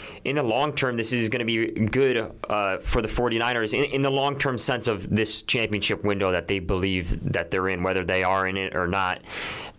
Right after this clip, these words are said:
is up for debate. But in, in terms of trying to pursue and get the Super Bowl that, that they want, I think that this is a good move. And, uh, last week,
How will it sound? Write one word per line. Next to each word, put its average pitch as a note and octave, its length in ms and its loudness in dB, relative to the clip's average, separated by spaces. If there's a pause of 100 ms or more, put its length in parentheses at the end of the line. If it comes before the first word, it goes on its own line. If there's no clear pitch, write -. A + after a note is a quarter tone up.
(240)
is A#2+ 140 2
up A#2+ 100 4
for A#2+ 120 0
debate. B2 380 0
But A#2 200 0 (500)
in, A#2+ 380 0
in - 20 -2
terms D#3+ 340 0
of - 240 0 (140)
trying C3 380 0
to B2 80 0
pursue B2+ 680 2
and G2 240 -4
get A#2+ 200 -2
the A2+ 100 0
Super A#2+ 320 0
Bowl A2+ 260 2
that, A2 300 -2
that G#2+ 160 0
they G#2 200 2
want, G#2 500 2 (320)
I G#2+ 80 -4
think A2+ 160 -2
that G#2+ 100 0
this G#2+ 140 0
is G#2 100 2
a G2 60 2
good A2+ 240 0
move. A2+ 360 4 (340)
And, G2 460 -4
uh, A#1+ 180 0
last B2 380 0
week, C3 300 -2